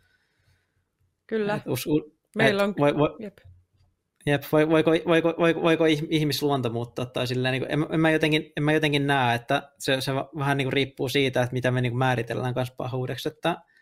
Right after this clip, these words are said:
Speaker 2: että onks, onks tota
Speaker 1: Mm.
Speaker 2: niin, että ehkä se ei oo pahuutta, että jos me niinku tiedostetaan, että kaikissa ihmisissä on jonkin verran pahuutta ja ihmiset käyttäytyy pahoilla tavoilla ja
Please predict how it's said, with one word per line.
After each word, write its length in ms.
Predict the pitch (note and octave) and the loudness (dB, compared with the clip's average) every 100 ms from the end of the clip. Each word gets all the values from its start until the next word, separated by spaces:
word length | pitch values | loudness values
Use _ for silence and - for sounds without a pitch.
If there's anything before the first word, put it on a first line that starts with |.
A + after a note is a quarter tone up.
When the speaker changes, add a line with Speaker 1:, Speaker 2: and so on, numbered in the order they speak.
| _ - | _ -14
Speaker 2:
että 160 | B2 C3 | -4 -4
onks, 220 | - - | -4 -6
onks 220 | D3 C3 - | -4 -4 -2
tota 200 | A3 C3 | 0 2
Speaker 1:
Mm. 60 | |
Speaker 2:
niin, 260 | B2+ C3 C3+ | 2 0 -2
että 180 | C3+ C#3 | 0 0
ehkä 300 | D3 B2+ D3 | 0 -2 0
se 100 | D3 | 2
ei 80 | C#3 | 0
oo 80 | C3 | 0
pahuutta, 520 | D3 C#3 C3+ A#2+ - A#2+ | 0 0 -2 -2 -4 -4
että 100 | B2+ | -4
jos 140 | - | -4
me 60 | B2 | -4
niinku 160 | A#2+ B2 | -4 0
tiedostetaan, 540 | B2+ B2 - C3 B2+ | 0 0 -6 -8 -6
että 100 | A#2+ | -2
kaikissa 380 | B2+ A#2+ B2+ B2 | -2 -2 -4 -2
ihmisissä 460 | B2 B2+ B2 - | 0 0 -2 -4
on 80 | - | -4
jonkin 260 | B2+ A#2+ A#2 | -2 0 0
verran 240 | B2+ B2 | 0 0
pahuutta 480 | C3 B2+ B2+ B2+ - | 0 0 0 -2 -4
ja 60 | E2 | -2
ihmiset 300 | A#2+ A#2+ - | 0 -2 -2
käyttäytyy 640 | B2 - A#2+ A#2+ B2+ B2+ - _ _ _ _ | -4 -2 -4 -2 -2 -4 -8 _ _ _ _
pahoilla 400 | C3 B2+ B2 B2 | 0 0 0 -2
tavoilla 640 | B2+ B2 B2 B2+ - C#3 | -2 -2 -2 -4 -4 -4
ja 180 | C#3+ | -2